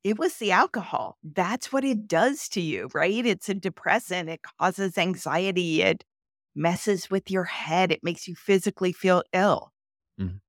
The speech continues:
Speaker 2: Yeah, no, exactly. All of those things. And that's a question too that I think that a lot of people face too. It's like, "What is,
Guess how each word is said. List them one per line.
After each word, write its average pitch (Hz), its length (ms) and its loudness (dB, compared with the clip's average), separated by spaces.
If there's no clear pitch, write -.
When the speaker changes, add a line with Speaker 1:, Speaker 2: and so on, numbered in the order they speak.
Speaker 2:
Yeah, 127 380 2
no, 123 260 2
exactly. 110 600 -2
All 117 240 6
of 113 100 4
those 107 240 2
things. 98 320 -2
And 165 140 0
that's 170 220 4
a 175 60 2
question 165 440 4
too 175 240 6
that 147 140 6
I 120 120 6
think 123 300 -2
that 113 120 2
a 117 40 0
lot 113 220 4
of 113 100 -2
people 113 320 0
face 110 340 2
too. 139 200 2
It's 117 140 0
like, 107 200 -2
"What 131 220 4
is, 143 340 0